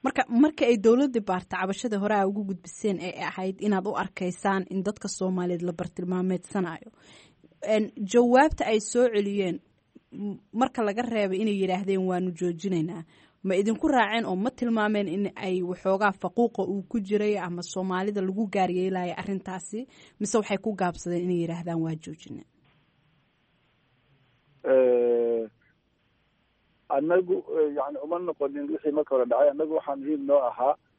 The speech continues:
Speaker 2: markaanu u sheegnay oonu nidhi, eh, Soomaalida inaad, eh, si gaara u bartilmaameedsanaysaan baa, bay u muuqataa. Eh, waxay yidhahdeen waa, waa noqdeen,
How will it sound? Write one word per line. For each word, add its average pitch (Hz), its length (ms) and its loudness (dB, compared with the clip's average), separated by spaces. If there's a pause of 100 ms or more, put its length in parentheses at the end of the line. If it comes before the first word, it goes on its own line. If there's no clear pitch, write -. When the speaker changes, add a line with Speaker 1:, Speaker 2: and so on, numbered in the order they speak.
(280)
Speaker 2:
markaanu 139 480 2
u 139 120 -2 (100)
sheegnay 131 340 2
oonu 123 260 -2
nidhi, 123 300 -4 (260)
eh, 117 460 -6 (400)
Soomaalida 131 560 4 (120)
inaad, 127 360 0 (160)
eh, 123 320 -6
si 147 80 0
gaara 123 400 4
u 113 100 -2
bartilmaameedsanaysaan 120 1200 -6
baa, 113 340 -4 (260)
bay 113 200 -2
u 120 140 -6
muuqataa. 135 600 2 (680)
Eh, 120 360 2
waxay 131 200 2
yidhahdeen 131 360 4
waa, 120 380 0 (340)
waa 127 160 0
noqdeen, 131 460 -2